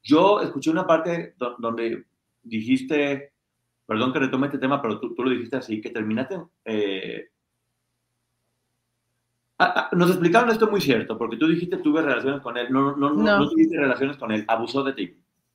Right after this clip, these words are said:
Speaker 2: Sí, eso te quería decir también. Es que
Speaker 1: No
Speaker 2: cuando
Speaker 1: tuviste
Speaker 2: tú hablas
Speaker 1: relaciones
Speaker 2: de
Speaker 1: con
Speaker 2: que
Speaker 1: él,
Speaker 2: tuviste
Speaker 1: abusó de ti.
Speaker 2: relaciones, no tuviste relaciones con él.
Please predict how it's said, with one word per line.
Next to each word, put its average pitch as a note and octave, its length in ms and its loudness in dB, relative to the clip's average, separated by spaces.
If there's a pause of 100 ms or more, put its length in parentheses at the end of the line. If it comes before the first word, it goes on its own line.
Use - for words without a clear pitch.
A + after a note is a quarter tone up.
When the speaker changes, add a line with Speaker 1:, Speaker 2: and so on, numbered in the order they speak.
(220)
Speaker 2:
Sí, A#3+ 140 0
eso C4 200 0
te C#4 140 4
quería A3 280 4
decir A#3+ 340 0
también. G3+ 480 2
Es G#3+ 120 -2
que C4+ 60 4
Speaker 1:
No C4+ 60 0
Speaker 2:
cuando - 220 6
Speaker 1:
tuviste - 200 0
Speaker 2:
tú B3 80 8
hablas A#3+ 280 6
Speaker 1:
relaciones A3+ 40 -2
Speaker 2:
de A3+ 80 4
Speaker 1:
con G#3+ 80 -2
Speaker 2:
que G3+ 100 -2
Speaker 1:
él, F#3 60 -8
Speaker 2:
tuviste G#3+ 240 -2
Speaker 1:
abusó B3+ 120 6
de B3 80 8
ti. A#3 80 6
Speaker 2:
relaciones, G#3+ 720 0
no G3+ 300 -4
tuviste G#3+ 540 -6
relaciones E3 640 -6
con C#3+ 220 -6
él. - 160 -16